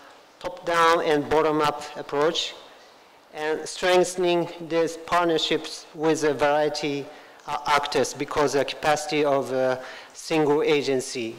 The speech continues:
is very limited. And also, I need to stress that, uh, this downside risk management is also important.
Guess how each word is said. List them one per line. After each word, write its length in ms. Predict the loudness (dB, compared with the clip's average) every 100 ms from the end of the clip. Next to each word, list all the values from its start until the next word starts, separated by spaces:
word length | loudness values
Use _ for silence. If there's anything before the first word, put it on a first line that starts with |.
| -4
is 280 | -4 -4 -14 -18 -20 -20 -20 -16
very 240 | -2 0 2
limited. 520 | 4 4 2 -2 -8 -8 -14 -16 -20 -20 -20 -20 -18 -16 -14 -14 -16 -18 -18 -12 -2
And 160 | 2
also, 600 | 6 6 6 2 2 0 -4 -4
I 140 | 0
need 240 | 2 2 0
to 100 | -4
stress 600 | -2 0 0 -2 -12 -14 -16 -10
that, 320 | 0 0 0 -8 -8
uh, 480 | -6 -2 -2 -2 -2
this 220 | -4 -4
downside 720 | -6 2 2 2 2 0 2
risk 260 | 0 0 0
management 760 | 2 4 2 0 -4 -4 -8 -14 -20 -20 -10
is 220 | -6 -6
also 320 | 0 0 2 0
important. 880 | -2 0 0 0 -4 -8 -10 -16